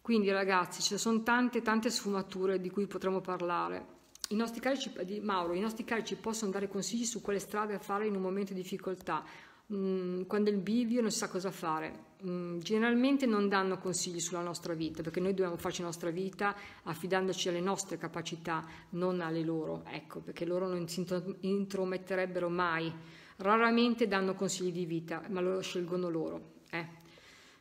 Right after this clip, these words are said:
Perché questa non è divinazione, è un'altra cosa, è una cosa spirituale, vorrei chiarirlo perché ci fa un po' confusione. Ciao Anna Maria, tesoro bello,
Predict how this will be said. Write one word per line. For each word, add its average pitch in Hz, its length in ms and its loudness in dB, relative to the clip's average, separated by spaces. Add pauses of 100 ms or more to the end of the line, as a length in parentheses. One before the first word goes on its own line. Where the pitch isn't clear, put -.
Perché 175 180 -4
questa 196 220 2
non 180 160 0
è 180 100 2
divinazione, 170 680 -4
è 165 80 -8
un'altra 170 400 -6
cosa, 160 460 -6
è 196 80 0
una 202 100 0
cosa 175 180 -4
spirituale, 160 680 -6
vorrei 170 200 -6
chiarirlo 165 520 -4
perché 160 420 -10
ci - 160 -14
fa 170 120 -4
un 160 60 -2
po' 165 120 -6
confusione. 160 720 -8
Ciao 196 160 0
Anna 185 120 2
Maria, 190 380 2
tesoro 180 380 0
bello, 165 540 -2